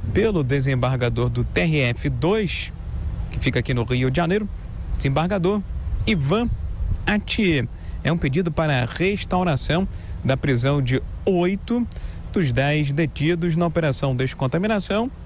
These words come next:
que aconteceu na semana retrasada, após determinação do juiz da Sétima Vara Federal Criminal do Rio de Janeiro, homem da Lava Jato aqui no estado, Marcelo Bretas,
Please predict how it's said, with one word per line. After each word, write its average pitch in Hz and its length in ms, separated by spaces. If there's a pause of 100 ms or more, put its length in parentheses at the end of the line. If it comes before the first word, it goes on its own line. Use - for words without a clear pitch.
(200)
que - 60
aconteceu 185 420
na 175 100
semana 156 540
retrasada, 165 920 (340)
após 123 800 (320)
determinação 151 760
do 190 120
juiz 165 240
da 135 120
Sétima 180 380
Vara 139 220
Federal 131 380
Criminal 123 400
do 120 120
Rio 147 300
de 160 60
Janeiro, 214 360 (320)
homem 127 220
da 120 120
Lava 120 260
Jato 120 280
aqui 127 140
no 180 80
estado, 156 380 (440)
Marcelo 165 440
Bretas, 135 580